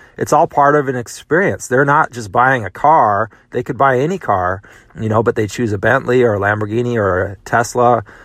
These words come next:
or, you know, their favorite Ford or whatever it is, whoever, whoever you're talking about, they're, they're buying it because they just love the experience of driving it. They love the experience of getting to tell their friends about the car. They're very passionate about it.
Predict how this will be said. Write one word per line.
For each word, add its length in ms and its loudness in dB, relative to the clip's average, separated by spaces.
or, 420 2
you 140 -6
know, 180 -2
their 120 -2
favorite 400 0
Ford 480 4
or 120 -2
whatever 440 4
it 80 2
is, 540 2
whoever, 520 -2
whoever 340 -2
you're 60 -4
talking 280 0
about, 280 -2
they're, 280 4
they're 240 2
buying 480 0
it 180 -4
because 340 -8
they 160 -2
just 260 -6
love 760 2
the 80 -2
experience 540 -2
of 120 -4
driving 500 0
it. 160 -4
They 100 -6
love 280 0
the 80 -4
experience 560 -4
of 180 -6
getting 240 -4
to 100 -14
tell 200 2
their 100 -2
friends 340 0
about 240 0
the 80 -20
car. 320 2
They're 100 0
very 220 0
passionate 540 -2
about 300 0
it. 200 -4